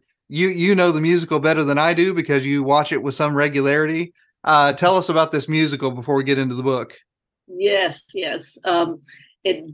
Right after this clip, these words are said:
Speaker 2: does indeed exist. It was an off-Broadway, uh, show in New York, and it's been touring, uh, virtually ever, ever since. And a lot of different places actually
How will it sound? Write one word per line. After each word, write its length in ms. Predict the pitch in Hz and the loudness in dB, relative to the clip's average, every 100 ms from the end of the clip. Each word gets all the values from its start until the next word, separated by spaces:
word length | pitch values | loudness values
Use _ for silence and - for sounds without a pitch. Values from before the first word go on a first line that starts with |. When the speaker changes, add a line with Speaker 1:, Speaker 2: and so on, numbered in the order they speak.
| - 226 | -10 0
Speaker 2:
does 320 | 214 208 196 | 2 2 -2
indeed 500 | 185 160 196 196 180 | -6 -2 0 0 -4
exist. 720 | - 160 147 175 262 277 - | -4 -4 -2 0 0 -2 -8
It 140 | 147 | -6
was 380 | 147 156 160 135 | -6 -8 -8 -8
an 160 | 151 135 139 | -8 -8 -4
off-Broadway, 1300 | 156 - - 190 185 196 180 190 185 190 185 175 - | -2 -2 -4 -2 0 0 -2 -2 0 0 -2 -6 -8
uh, 260 | 165 156 | -10 -10
show 480 | 160 - 196 214 240 | -10 -4 -2 0 -2
in 180 | 196 156 | -4 -6
New 120 | 165 | -6
York, 480 | 156 165 214 240 220 | -6 -4 -4 -6 -8
and 400 | - 147 156 151 | -12 -10 -10 -8
it's 320 | - - - | -10 -10 -14
been 440 | - 170 160 160 151 - - _ | -4 -4 -2 -6 -10 -16 -20 _
touring, 720 | - 240 220 233 240 233 233 - | -4 -2 0 0 2 2 2 -2
uh, 380 | 160 165 165 160 160 _ _ _ _ _ _ _ _ _ 208 | -8 -8 -10 -12 -14 _ _ _ _ _ _ _ _ _ -2
virtually 540 | 208 208 214 196 185 | 0 -2 -2 2 4
ever, 420 | 180 170 170 - 190 | 2 -2 -6 -6 -6
ever 200 | 175 170 | -6 -6
since. 520 | - 147 - - - - - - | -6 -6 -8 -20 -20 -20 -20 -12
And 160 | 160 311 | -8 -6
a 80 | |
lot 380 | 156 320 175 349 | -2 0 0 0
of 200 | 170 294 | -4 -6
different 360 | 170 165 165 - - | -8 -8 -12 -14 -6
places 440 | 175 151 143 135 | -4 -4 -6 -6
actually 400 | 143 143 - 160 | -6 -6 -10 -12